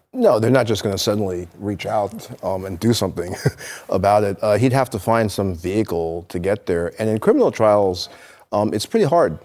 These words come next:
to do that. Once it gets going, it's not easy to find an issue to sort of stop the case and move on. If there was, like, a motion to suppress, which might be dispositive, you know, something like that could move up.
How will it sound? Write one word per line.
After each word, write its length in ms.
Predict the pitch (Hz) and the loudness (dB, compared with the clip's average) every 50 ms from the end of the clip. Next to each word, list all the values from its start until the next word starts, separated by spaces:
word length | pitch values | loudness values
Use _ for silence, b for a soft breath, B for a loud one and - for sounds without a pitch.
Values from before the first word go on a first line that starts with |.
| _ _ - | _ _ -8
to 80 | - | -4
do 160 | 92 107 127 120 | 0 2 2 4
that. 220 | 101 73 71 85 | 2 2 0 0
Once 200 | 92 107 110 - | -2 -2 -2 -2
it 60 | 110 | -2
gets 220 | 101 98 90 - - | -2 -2 -2 -2 -2
going, 280 | 101 104 110 104 95 | -2 0 0 0 -2
it's 140 | 85 - - | -4 -4 -2
not 160 | 107 101 101 | 0 0 2
easy 240 | 101 107 110 98 101 | 2 0 0 0 -2
to 80 | 92 85 | -4 -2
find 220 | 101 95 92 90 | -2 -2 -2 -4
an 80 | 87 92 | -4 -6
issue 320 | 95 - - 98 90 85 | -6 -6 -4 -4 -4 -4
to 100 | - 85 | -6 -6
sort 160 | - 95 90 | -4 -4 -2
of 100 | 82 80 | -2 -4
stop 360 | - - - 95 90 87 - | -4 -2 -2 0 -2 -2 -4
the 80 | - 95 | -8 -6
case 320 | - 98 95 92 - - | -4 -4 -4 -4 -6 -8
and 80 | 90 87 | -8 -8
move 180 | 92 87 82 85 | -8 -8 -6 -6
on. 320 | 85 92 95 101 107 104 B B B B B B B - | -4 -2 -2 -2 -2 -4 B B B B B B B 2
If 180 | 143 135 120 | 2 4 6
there 80 | - 135 | 6 6
was, 160 | 123 117 113 | 6 6 4
like, 140 | 117 107 104 | 2 2 2
a 40 | 101 | 0
motion 380 | 98 104 120 117 - 113 98 | 0 2 0 0 0 -2 -6
to 100 | 87 82 | -6 -8
suppress, 640 | 82 - 90 85 - - 202 196 143 123 - - - | -10 -10 -10 -6 -2 2 2 4 4 4 2 0 -2
which 160 | - 87 - | -8 -8 -6
might 200 | 202 - 95 87 | -4 -6 -4 -6
be 80 | 92 90 | -6 -8
dispositive, 680 | 85 87 - - 90 87 95 92 92 98 92 90 87 | -10 -10 -6 -2 0 0 0 0 0 -2 -2 -2 -2
you 100 | 90 98 | -4 -4
know, 60 | 90 85 | -6 -4
something 300 | - 107 98 92 107 90 | -2 -4 -2 -2 -2 -2
like 140 | 87 87 | -2 -2
that 340 | 92 87 95 107 - - _ | 0 0 0 0 0 -4 _
could 100 | - 95 | -8 -8
move 200 | 87 87 87 85 | -6 -6 -4 -2
up. 240 | 90 85 - B B | -2 -2 -2 B B